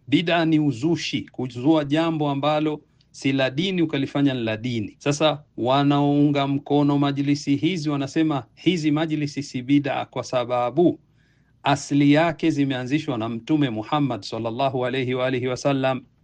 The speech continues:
kwa hiyo si bid'a. Mtume kaanzisha nini? Kaanzisha majlisi hizi katika sehemu mbalimbali. Mtume aliwahi kusema mara kadha wa kadha katika vikao mbalimbali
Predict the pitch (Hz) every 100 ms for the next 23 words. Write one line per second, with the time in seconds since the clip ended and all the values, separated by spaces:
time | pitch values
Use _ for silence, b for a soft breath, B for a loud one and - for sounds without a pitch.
0 | _ - 139 147 143 147 139 143 117 101
1 | - - - 127 156 180 180 175 165 160
2 | 156 170 165 185 185 185 180 _ _ _
3 | - 120 127 123 151 147 160 139 123 120
4 | 117 - 120 135 170 147 170 180 - _
5 | - 104 - - - 127 135 131 117 117
6 | 107 104 107 98 92 _ - 180 170 139
7 | 104 - _ - 127 127 135 131 143 131
8 | 135 - 120 - 139 135 113 120 151 143
9 | 139 131 - 147 139 139 131 120 - 147
10 | 139 135 131 127 - 127 120 117 139 139
11 | 127 143 131 151 147 135 123 147 143 120
12 | 127 156